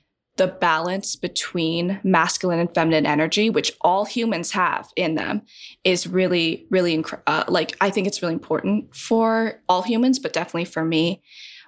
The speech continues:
because masculine and feminine have just been attributed to, you know, male and female in this binary sense, but that's not what it really is. That's not what masculinity is. That's not what femininity is. It doesn't have to be,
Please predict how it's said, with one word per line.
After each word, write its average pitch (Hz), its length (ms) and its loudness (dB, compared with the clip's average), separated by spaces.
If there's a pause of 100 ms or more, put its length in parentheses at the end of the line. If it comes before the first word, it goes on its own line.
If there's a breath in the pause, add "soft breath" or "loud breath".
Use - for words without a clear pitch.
because 185 760 2 (220)
masculine 208 580 2
and 196 140 -2
feminine 175 380 0
have 180 220 -2
just 180 220 0
been 170 200 2
attributed 151 720 0
to, 101 440 2 (120)
you 190 100 4
know, - 160 -2 (160)
male 185 400 2
and 165 120 -4
female 135 500 0
in 170 100 0
this 170 140 0
binary 165 460 0
sense, - 340 -2
but 202 100 0
that's 208 160 2
not 196 160 -2
what 175 120 -2
it 156 100 -4
really 151 240 0
is. - 260 -2
That's - 220 0
not 175 140 0
what 170 140 0
masculinity 160 640 2
is. 160 140 0
That's 151 180 0
not 160 120 -2
what - 60 -12
femininity 165 640 0
is. - 200 0
It 185 80 -2
doesn't 202 220 2
have - 260 -2
to 160 100 -4
be, - 360 -2